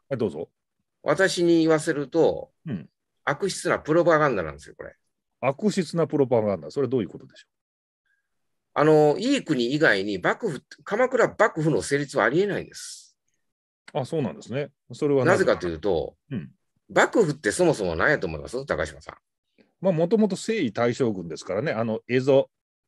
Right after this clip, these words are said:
Speaker 1: まあ、今の東北地方ですよね。こちらを。
Speaker 2: あ、蝦夷ですね、当時は。はい。
Speaker 1: 蝦夷ですね。はい。まあ、こちらを
Speaker 2: おっしゃる通り。
Speaker 1: 制圧するために、あの、特に有名なのがさ-、坂上た-、たまるま-、田村麻呂ですね。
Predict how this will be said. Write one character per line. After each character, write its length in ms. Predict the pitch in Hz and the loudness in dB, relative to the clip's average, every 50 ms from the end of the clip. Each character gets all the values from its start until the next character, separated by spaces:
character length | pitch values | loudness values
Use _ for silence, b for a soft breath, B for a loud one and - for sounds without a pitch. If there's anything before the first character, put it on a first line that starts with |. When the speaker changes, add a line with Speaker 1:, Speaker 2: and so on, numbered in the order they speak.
| _ _ _ _ _ _ | _ _ _ _ _ _
Speaker 1:
ま 120 | - 160 | -2 -2
あ、 20 | 151 | 0
今 160 | 139 147 113 | 0 0 -2
の 40 | 98 | -4
東 220 | - 127 120 120 | -2 -2 -2 -2
北 80 | 113 113 | -2 -4
地 120 | - - | -6 -4
方 120 | 110 - 80 | -4 -4 -4
で 80 | 73 | -6
す 100 | 78 - | -8 -6
よ 60 | 120 | -4
ね。 160 | 180 208 185 _ _ _ | -4 -4 -4 _ _ _
こ 120 | - - 147 | -6 -4 0
ち 80 | 131 | 4
ら 160 | 160 156 143 147 | 8 8 10 10
を。 40 | |
Speaker 2:
あ、 40 | 147 | 10
蝦 60 | 202 | 8
夷 220 | 240 220 170 - 104 | 8 6 4 2 0
で 80 | 92 | -2
す 120 | 92 107 143 | 0 0 0
ね、 60 | 131 | 0
当 180 | - 123 104 95 | 2 2 2 2
時 60 | 80 | 2
は。 100 | 80 - | -2 -2
は 160 | 69 - 104 | 2 2 2
い。 20 | 87 | 2
Speaker 1:
蝦 60 | 160 | 2
夷 160 | 147 120 - 90 | -2 -4 -6 -10
で 100 | 78 - | -12 -6
す 60 | 127 | -2
ね。 220 | 196 226 196 - _ | -2 -2 -2 -2 _
は 220 | - 113 101 85 | -4 -2 -2 -2
い。 60 | 73 - _ _ b b b b b | -4 -6 _ _ b b b b b
ま 60 | 156 | -6
あ、 40 | 143 | 0
こ 140 | 151 151 143 | 2 2 2
ち 80 | 147 | 4
ら 100 | 143 139 | 4 6
を 280 | 139 139 135 139 139 - | 6 6 6 4 2 -2
Speaker 2:
お 20 | |
っ 20 | 147 | -2
し 100 | 147 165 | 2 2
ゃ 20 | |
る 60 | 143 120 | 4 4
通 60 | 120 | 4
り。 20 | 123 | 2
Speaker 1:
制 40 | |
圧 80 | - - | 0 -2
す 40 | 123 | -8
る 100 | 120 107 | -8 -4
た 120 | 104 101 | -2 -2
め 100 | 101 98 | -2 -2
に、 80 | 92 92 | -4 -4
あ 100 | 87 90 | -6 -6
の、 200 | 90 87 90 - _ _ _ _ _ _ _ | -8 -8 -10 -10 _ _ _ _ _ _ _
特 200 | - 185 170 147 | -2 0 0 2
に 60 | 120 | 2
有 100 | 120 123 | 2 0
名 100 | 117 120 | 0 2
な 80 | 113 107 | 0 0
の 80 | 92 | 0
が 80 | 87 87 | -2 -2
さ-、 180 | - - 131 131 - | -2 -2 -4 -4 -4
坂 280 | - - - 127 120 127 | -8 -6 -4 -2 0 0
上 180 | 127 104 87 | 0 0 -2
た-、 160 | - - - - | -4 -8 -12 -12
た 160 | - - 117 | -6 -4 -2
ま 140 | 113 107 107 | 0 2 0
る 80 | 110 | 0
ま-、 140 | 92 90 - _ - | -2 -6 -10 _ -8
田 80 | - 143 | -4 0
村 160 | 139 139 117 | 2 2 2
麻 100 | 107 95 | 0 0
呂 100 | - 71 | -4 -6
で 100 | - - | -12 -10
す 100 | - 131 | -4 -2
ね。 180 | - 240 220 | -2 -2 -2